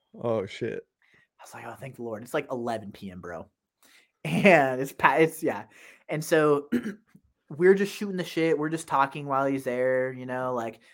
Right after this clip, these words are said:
Speaker 2: we're waiting for mom. Mom gets there, then dad just like, "All right, I'm just gonna go, whatever." He's just, like, doing his own thing, like, walking up and down stairs, getting food, what, just doing his thing, you know?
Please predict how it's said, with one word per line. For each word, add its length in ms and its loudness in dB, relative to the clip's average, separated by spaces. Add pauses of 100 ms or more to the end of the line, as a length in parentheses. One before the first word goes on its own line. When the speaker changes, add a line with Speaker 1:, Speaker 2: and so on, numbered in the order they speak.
(160)
Speaker 2:
we're 120 2
waiting 240 4
for 120 -2
mom. 460 -4 (140)
Mom 260 6
gets 220 0
there, 340 2 (240)
then 180 -6
dad 360 4
just 180 -10
like, 220 -4
"All 60 -8
right, 200 -10
I'm 260 -14
just 140 -20
gonna 120 -20
go, 200 -20
whatever." 380 -20 (760)
He's 140 -2
just, 160 -2
like, 180 4
doing 200 -2
his 100 -6
own 160 2
thing, 400 -4
like, 200 -8
walking 360 -4
up 140 -4
and 100 -8
down 180 -4
stairs, 500 -6
getting 200 -6
food, 560 -6
what, 180 -4
just 240 -2
doing 200 -2
his 160 -10
thing, 180 -6
you 60 -8
know? 200 -6